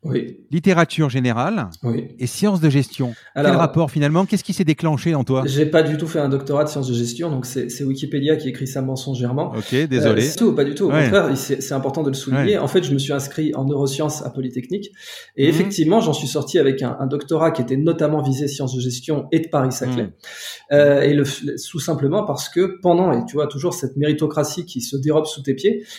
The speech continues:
Speaker 1: j'entre à Polytechnique technique à l'école doctorale de l'I X, j'y paye mes frais d'inscription, j'y suis sélectionné, c'est particulièrement rigoureux, bien entendu.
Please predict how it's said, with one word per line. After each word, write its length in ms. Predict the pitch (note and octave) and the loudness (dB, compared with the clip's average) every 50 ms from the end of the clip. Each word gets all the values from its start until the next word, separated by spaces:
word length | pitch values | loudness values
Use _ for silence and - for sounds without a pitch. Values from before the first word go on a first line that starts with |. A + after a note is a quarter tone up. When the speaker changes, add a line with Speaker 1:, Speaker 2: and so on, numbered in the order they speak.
| - - _ | -20 -14 _
Speaker 1:
j'entre 300 | A#2+ - F#3+ G#3 G3+ - | -2 2 2 2 4 2
à 80 | F#3 | 0
Polytechnique 280 | F3 F3 E3 D#3+ D#3+ D#3 | 2 2 0 0 0 -2
technique 240 | D#3 - E3 D#3+ D#3+ | -4 -2 -2 0 0
à 40 | B2+ | 0
l'école 260 | A#2 C3+ C3+ D#3 D3 | 0 2 2 2 2
doctorale 400 | C#3 C#3 C3+ - D3 B2+ C3+ C3+ | 2 0 -2 0 0 2 2 2
de 80 | B2+ C3 | 2 0
l'I 180 | B2+ C#3+ D3 | -2 -2 -4
X, 260 | C#3+ C#3+ - - - _ | -4 -4 -8 -12 -12 _
j'y 200 | - B2 A2+ B2+ | -10 -6 -6 0
paye 140 | A#2+ D#3 C#3+ | 2 4 4
mes 100 | C#3 C3+ | 4 4
frais 140 | C3+ - C3 | 2 2 0
d'inscription, 400 | A#2+ A#2 - - B2 - - C#3+ | -2 -2 -4 -8 -14 -8 -6 -6
j'y 120 | C3 C3 | -4 -4
suis 140 | A#2+ - B2 | -6 -6 -8
sélectionné, 520 | A#2 - - - - - - B2+ B2+ C3+ C3+ | -8 -8 -6 -8 -8 -6 -2 0 2 2 2
c'est 180 | C3+ - - | 2 0 -8
particulièrement 640 | - A#2+ - - - C#3 - C3 C3 A#2+ B2 C3 C3+ | -10 -10 -10 -10 -16 -14 -8 -4 -2 0 2 4 4
rigoureux, 360 | C3 C3 B2+ C3+ C3+ C3+ D3+ - | 4 2 2 0 0 0 2 2
bien 160 | C3 B2 A#2+ | 2 0 0
entendu. 500 | A#2+ A#2 - B2+ C3+ D3+ G3 A#3 A#3 | 0 -2 -4 -8 -6 -4 -4 -4 -4